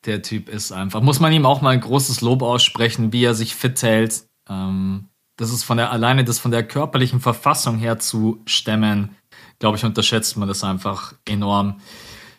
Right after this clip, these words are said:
Ich hab noch eine Enttäuschung, da bin ich mal gespannt, was du dazu sagst. Und irgendwie fühlt es sich komisch an, ihn zu erwähnen, aber irgendwie auch nicht.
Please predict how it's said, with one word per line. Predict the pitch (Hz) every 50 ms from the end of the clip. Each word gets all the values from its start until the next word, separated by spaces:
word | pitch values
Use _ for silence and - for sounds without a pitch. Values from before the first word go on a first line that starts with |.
| _ _ _ _ _ _ _ _ - -
Ich | 139 143
hab | 202 175
noch | 180 170 165
eine | 170 165
Enttäuschung, | 156 151 139 139 143 147 165 170 - 160 143 131
da | 131 123
bin | 123 135
ich | 135 131
mal | 131 127
gespannt, | 127 127 - - 135 131 135
was | 131 131 -
du | - 139
dazu | 156 160 156 135 - -
sagst. | 135 131 139 147 151 147 143 - - -
Und | 127 127 127 123
irgendwie | 135 147 143 139 131 131 131
fühlt | - - 156 135 156
es | 135 -
sich | - 127 - -
komisch | - - 143 151 175 185 165 -
an, | 147 151 151 143
ihn | 139 139 131
zu | - - 151 139
erwähnen, | 123 113 104 120 131 151 165 156 139
aber | 123 117 123 127
irgendwie | - 123 139 143 147 131 117 127 135 117
auch | 117 113 -
nicht. | 123 127 147 170 - - - - -